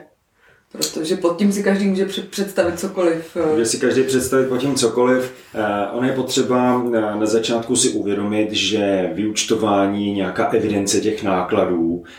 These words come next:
Speaker 2: které, eh, na těch energiích, eh, platbách vůči S V Ečku, já to ještě za chvilinku zmíním, eh, během toho roku vznikají. A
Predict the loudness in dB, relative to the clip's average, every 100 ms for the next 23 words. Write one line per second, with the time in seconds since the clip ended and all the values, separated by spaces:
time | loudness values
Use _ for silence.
0 | -18 -8 -2 0 2 2 0 0 2 2
1 | 2 0 2 0 0 -4 -2 2 2 2
2 | 0 0 -2 -4 -4 0 2 4 2 0
3 | 0 0 2 2 2 0 -4 -2 -2 -2
4 | 2 4 4 0 -2 0 0 0 -2 -2
5 | -4 -4 -4 -4 -2 -2 -2 -2 -4 -6
6 | -10 -20 -12 -6 -4 0 2 2 2 4
7 | 4 2 0 -2 -4 -6 -4 -4 -6 -10
8 | -20 _ -20 -20 _ -4 -2 -2 -4 -4
9 | -8